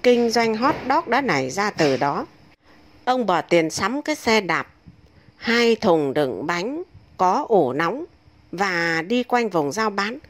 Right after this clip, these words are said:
Không ngờ ngày đầu tiên ông đã kiếm mấy chục đô la tiền lãi. Thế rồi kinh doanh mở rộng, thêm chiếc xe kéo, mua ô tô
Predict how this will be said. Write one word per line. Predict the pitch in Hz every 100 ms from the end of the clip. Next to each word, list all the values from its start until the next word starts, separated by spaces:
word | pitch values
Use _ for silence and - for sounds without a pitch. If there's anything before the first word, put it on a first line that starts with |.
| - -
Không | - 269 247
ngờ | 196 175 165
ngày | 170 175
đầu | 160 165
tiên | 147 240 233
ông | 226 214
đã | 208
kiếm | - 208 262
mấy | 233 285 349
chục | 202 -
đô | 208
la | 196 196 185
tiền | 156 123 120
lãi. | 139 254 - _ _ -
Thế | 254
rồi | 226 147
kinh | - 220 208
doanh | 202 202 180
mở | 147 123
rộng, | 151 135 - _ _ _
thêm | - 220 214 196
chiếc | 254 311
xe | - 208
kéo, | 196 185 180 220 302 - -
mua | 220 220
ô | 226 220
tô | 214 214